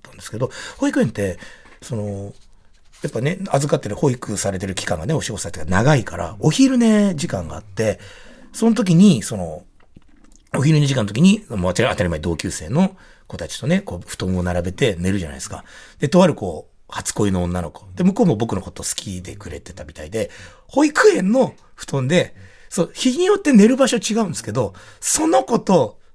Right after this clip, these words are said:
隣になった日だけは、布団に潜り込んで、俺二人でチューしてたの覚えてます。<laughs> いや、マジで。言えないけど、名前はね。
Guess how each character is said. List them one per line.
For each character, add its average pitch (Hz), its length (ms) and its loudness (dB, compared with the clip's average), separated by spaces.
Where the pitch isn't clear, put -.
隣 214 420 6
に 220 180 6
な 214 160 6
っ 220 60 -2
た 123 380 -4
日 - 220 -2
だ 131 100 4
け 127 140 0
は、 127 260 2
布 - 120 -14
団 247 240 4
に 233 100 6
潜 214 220 4
り 190 100 2
込 196 160 -4
ん 117 60 -2
で、 98 300 -2
俺 123 140 0
二 - 180 -2
人 240 100 2
で 139 120 0
チ - 180 2
ュ 269 40 8
ー 214 40 6
し - 60 0
て - 100 -4
た - 80 0
の 98 80 -2
覚 110 140 2
え - 20 2
て 113 80 0
ま 98 80 -2
す。 - 140 -8
<laughs> - 920 -8
い 226 40 2
や、 220 60 4
マ 220 160 6
ジ 165 140 -2
で。 110 220 -4
言 214 220 8
え 220 40 6
な 220 140 6
い 180 80 0
け 123 140 -2
ど、 147 100 0
名 120 160 2
前 117 180 2
は 123 140 0
ね。 320 220 2